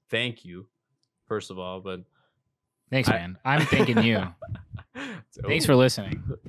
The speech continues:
Speaker 1: Yeah,
Speaker 2: But I'm
Speaker 1: dude,
Speaker 2: glad,
Speaker 1: of
Speaker 2: I'm, I'm
Speaker 1: course.
Speaker 2: glad that had that effect on you. And, you know, it's weird, man. Being a master's student, you're gonna experience it too. Like,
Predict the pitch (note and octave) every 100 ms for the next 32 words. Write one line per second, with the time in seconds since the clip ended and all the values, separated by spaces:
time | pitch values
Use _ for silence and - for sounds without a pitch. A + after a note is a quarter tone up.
0 | - _ - - G3 D3 C#3+ D#3 D3+ D#3
1 | D3+ D3 C#3 D3+ D3 C#3 C3 C3 A#2+ A2+
2 | - A#2+ A2 G2 F#2+ F#2 G#2 A2 A2 G#2+
3 | - - - - - - - - _ -
4 | _ _ _ - C3+ - B2 E3+ A2 G#2+
5 | G#2 B2+ B2+ A2+ B2 - - A2 G#2 G#2
6 | G2 A#2+ B2 A2+ - B2 A#2+ A2 - B2+
7 | B2+ F#2+ G2 -